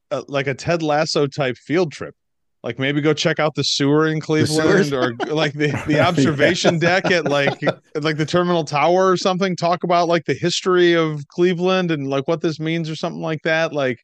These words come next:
Speaker 1: I wanna see J B channel some Ted Lasso and get everybody in a good state of mind going into the playoffs. We'll see if that's what we get, but we will be back, like I said, um, before next weekend to talk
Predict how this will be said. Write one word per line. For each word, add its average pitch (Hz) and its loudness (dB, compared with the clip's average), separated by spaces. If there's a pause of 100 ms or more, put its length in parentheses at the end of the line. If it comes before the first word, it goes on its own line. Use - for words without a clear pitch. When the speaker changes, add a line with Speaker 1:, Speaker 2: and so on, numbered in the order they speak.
(460)
Speaker 1:
I - -6
wanna 208 2
see 208 0
J 170 2
B 165 0
channel 143 -2 (360)
some 131 -4
Ted 135 -2
Lasso 127 0
and 113 -4
get 123 0
everybody 120 0
in 113 -4
a 113 -6
good 120 -2
state 120 -2
of 101 -6
mind 104 -8 (500)
going 107 -4
into 98 -6
the 90 -12
playoffs. 90 -6
We'll 110 -6
see 101 -10 (340)
if 104 -12
that's 98 -8
what 95 -8
we 95 -10
get, 95 -8 (100)
but 139 0 (600)
we 147 4
will 147 4
be 139 2
back, 123 0
like 123 -2
I 120 -2
said, 107 -4 (240)
um, 101 -10
before 123 -2
next 113 -6
weekend 107 -4
to 95 -10
talk 104 -4